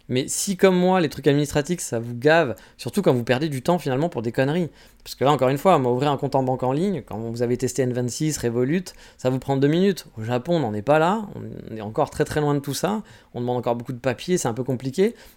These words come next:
Mais quand, en plus, vous perdez du temps juste parce que le champ, il est pas assez long pour accepter votre prénom, j'ai dû aller, par exemple, à la banque pour faire ça, pour ouvrir mon compte en banque, parce que je pouvais pas l'ouvrir en ligne à cause de ça,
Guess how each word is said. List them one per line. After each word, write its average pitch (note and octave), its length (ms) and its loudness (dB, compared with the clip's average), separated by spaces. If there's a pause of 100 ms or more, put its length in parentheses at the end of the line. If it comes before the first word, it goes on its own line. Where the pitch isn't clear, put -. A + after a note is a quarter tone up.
Mais A#2+ 80 -6
quand, D3+ 180 4
en D#3+ 60 4
plus, F3 160 0
vous D3 100 -2
perdez C#3+ 240 2
du D3+ 160 -6
temps F3+ 220 2
juste E3 200 -6
parce C3 160 -2
que - 80 -4
le C#3 80 0
champ, F3+ 320 -2
il A#2+ 140 -6
est A#2+ 60 -2
pas D3+ 140 2
assez D#3+ 200 0
long F3 160 0
pour C#3 120 -4
accepter C3+ 340 -2
votre C#3 160 -2
prénom, E3 400 -2 (340)
j'ai - 140 -4
dû B2 160 2
aller, C3+ 160 4
par C3+ 160 2
exemple, C#3 240 0
à G#2+ 80 0
la A2 100 0
banque E3+ 420 0 (340)
pour - 140 -14
faire A#2 220 -4
ça, F3 180 2
pour C3 120 -4
ouvrir C3+ 120 2
mon C#3+ 80 0
compte C#3 180 -4
en D3 60 4
banque, E3+ 160 2
parce - 100 -12
que - 80 -4
je - 60 -10
pouvais A#2+ 140 0
pas D3+ 120 2
l'ouvrir D#3 280 4
en D3+ 80 4
ligne D#3+ 200 0
à A#2+ 60 0
cause B2+ 180 -2
de B2 120 0
ça, E3+ 260 0